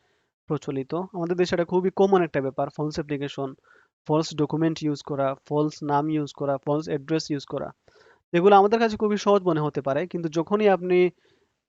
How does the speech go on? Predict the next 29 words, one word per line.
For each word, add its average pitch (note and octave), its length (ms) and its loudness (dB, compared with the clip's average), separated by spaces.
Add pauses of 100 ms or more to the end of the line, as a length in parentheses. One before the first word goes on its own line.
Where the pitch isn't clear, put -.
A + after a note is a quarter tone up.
একটা D#3+ 260 -2
ফ্রড E3+ 280 2
চেকিং F#3 320 -2
এজেন্সির E3+ 460 0
লিস্টের F3+ 360 0
ভিতরে F3 260 -2
ঢুকে D#3 240 -2
যাবেন C#3 360 -4
অথবা D#3+ 300 -6
সাইফাসে D#3+ 480 -4
আপনাকে D#3 320 -6
ধরে D#3+ 220 0
ফেলবে, C3+ 320 -8 (400)
তখন E3 200 -2
এই F3 100 6
দেশে F3 240 2
আপনার D#3+ 260 0
বেঁচে D3 240 -6
থাকা D#3 220 -6
হচ্ছে D3 200 -8
খুবই D3+ 240 -4
টাফ C#3 240 0
হয়ে B2+ 120 -10
যাবে। C3+ 220 -16 (540)
এই D#3 120 -2
দেশে E3+ 440 4 (140)
আপনার D#3 260 -4
শ্বাস D#3+ 320 -4
নিঃশ্বাস F3 460 -2